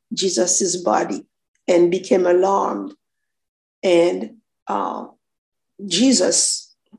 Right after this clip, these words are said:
appeared on the scene then, but Mary did not recognize him at first.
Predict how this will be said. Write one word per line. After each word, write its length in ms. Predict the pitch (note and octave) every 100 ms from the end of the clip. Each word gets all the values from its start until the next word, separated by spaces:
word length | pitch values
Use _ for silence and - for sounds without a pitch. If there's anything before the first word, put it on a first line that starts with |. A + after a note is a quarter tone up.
| _ _
appeared 560 | F3+ - - B3 C4 G#3
on 160 | F3
the 100 | F3+
scene 640 | F3 - A#3 F#3 A#3 - - _
then, 480 | - F3 F3 F3+ - _ _ _ _ -
but 420 | F3 F3+ - -
Mary 580 | F#3 G3+ A3+ G#3+ F#3 -
did 200 | - F3+
not 260 | F#3 -
recognize 1040 | B3 G3 - G#3 G#3+ F#3+ F#3+ G#3+ - - _
him 440 | - A3+ F#3 G3 -
at 200 | E3+ E3
first. 600 | - G#3 G#3 - - -